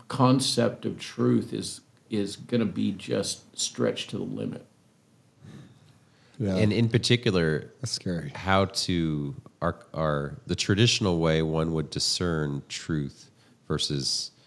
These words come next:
Speaker 3: uh, the lack of truth, or how to, how,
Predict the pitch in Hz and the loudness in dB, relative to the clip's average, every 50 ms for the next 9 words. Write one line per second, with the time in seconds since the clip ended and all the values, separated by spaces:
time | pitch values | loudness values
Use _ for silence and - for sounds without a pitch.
0 | _ _ _ _ _ _ _ _ _ _ _ _ - 82 71 67 62 60 58 60 | _ _ _ _ _ _ _ _ _ _ _ _ -14 -10 -8 -8 -6 -6 -6 -8
1 | 62 64 67 69 73 82 90 - - 67 - - - 67 64 64 67 - - 71 | -8 -6 -4 0 2 2 2 2 0 -4 -6 -6 -6 -4 -4 -6 -6 -6 -4 -4
2 | 69 65 - 71 80 85 85 80 - - - 82 92 92 - | -2 -2 -2 -2 0 0 0 0 -2 -4 -4 -2 0 0 -2